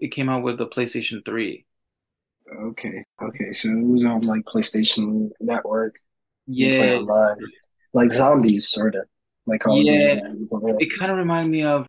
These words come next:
Speaker 1: you know the game, uh, Back for Blood?
Speaker 2: Yeah, it's a zombies game, though.
Speaker 1: Yeah, yeah, yeah,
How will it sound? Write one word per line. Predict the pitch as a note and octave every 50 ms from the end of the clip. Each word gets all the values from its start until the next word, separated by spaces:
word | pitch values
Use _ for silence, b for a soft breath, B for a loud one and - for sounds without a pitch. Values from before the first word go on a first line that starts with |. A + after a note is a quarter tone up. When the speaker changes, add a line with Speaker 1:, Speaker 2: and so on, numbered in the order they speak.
| _ _ -
Speaker 1:
you | D#3+
know | F3+ G3 F#3+
the | E3+
game, | C#3 D3+ D#3 D3+ D3+ D3
uh, | C#3+ C#3 B2+
Back | A#2 C3+ B2+ C3 -
for | - B2
Blood? | A#2 A2 G#2+ A#2+ D3+ D#3 _ _ _ _ _ _ _ _ _ _ _ _ _ _ _ _ _ _ _ -
Speaker 2:
Yeah, | A#2 B2+ C3 A#2+ A#2 A2+
it's | G#2+ - -
a | A#2+ A#2
zombies | A#2 B2+ C3+ C3 B2 A2+ A2 A2 -
game, | - A2+ A2 A2 A2+
though. | A2+ A2+ A#2+ B2 -
Speaker 1:
Yeah, | D#3+ E3 D#3+
yeah, | D#3 D3+ D3 C#3+
yeah, | C#3 C#3 C3 B2+